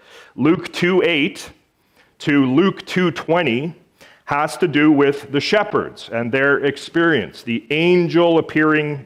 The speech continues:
to the, to the shepherds, the, the luminous glory that shines around them, the fear that overtook them,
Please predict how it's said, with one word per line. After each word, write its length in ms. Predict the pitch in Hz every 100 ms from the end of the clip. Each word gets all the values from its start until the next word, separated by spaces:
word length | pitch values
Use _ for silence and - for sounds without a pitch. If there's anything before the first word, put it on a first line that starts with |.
| -
to 100 | 143
the, 140 | 139
to 200 | 135 -
the 120 | 131 131
shepherds, 500 | 143 123 123 120 101
the, 180 | 110 - - _ -
the 60 | 113
luminous 680 | 120 143 190 180 165 147 -
glory 800 | 131 127 143 160 160 156 151 - - - -
that 220 | - 127 -
shines 640 | - 143 147 151 139 135
around 520 | 127 127 135 135 135
them, 400 | 131 127 131 127 - - - _ _
the 180 | 107 120
fear 640 | - - - 156 180 196 190
that 200 | 175 175
overtook 560 | 170 170 160 165 160
them, 440 | 165 156 156 160